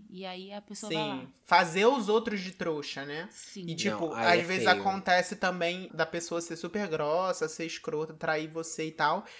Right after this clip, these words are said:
Speaker 2: E aí ela nunca te pedir desculpas, mas você
Speaker 1: Nossa.
Speaker 2: relevar isso porque você fica tipo, "Ai, tá, acontece, não sei o
Speaker 3: Então,
Speaker 2: quê."
Speaker 3: mas aí também eu acho que entra na parada do mecanismo de defesa, né?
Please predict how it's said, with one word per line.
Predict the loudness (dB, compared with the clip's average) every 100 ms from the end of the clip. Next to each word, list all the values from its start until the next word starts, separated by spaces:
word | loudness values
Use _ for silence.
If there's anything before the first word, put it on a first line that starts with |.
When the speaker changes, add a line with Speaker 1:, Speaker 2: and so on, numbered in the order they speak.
| -10
Speaker 2:
E | 0
aí | 4
ela | 4 2
nunca | 0 0 0
te | -4
pedir | -4 -4 -4
desculpas, | -6 -6 -4 -4 -2 -2 0
mas | 2 0 2
você | 0 2 4
Speaker 1:
Nossa. | 4
Speaker 2:
relevar | 4 6 6 6 2 4 4
isso | 2 -2 -4 -6
porque | -8 -2
você | -2 -2
fica | -6 -6
tipo, | -8 0
"Ai, | 2 2 0 -2
tá, | 0 2 2 -2 -4
acontece, | -4 -4 0 0 0 -2 -6 -6
não | -6
sei | -2
o |
Speaker 3:
Então, | 0
Speaker 2:
quê." | 4
Speaker 3:
mas | 6 8
aí | 8
também | 6 2 6
eu |
acho | 8 8 4
que | 2
entra | 4 4 2
na | 2
parada | 4 6 6 4
do | -2
mecanismo | -4 -4 -4 -4 -6 -8
de | -4
defesa, | -4 -2 -2 -2 -6
né? | -8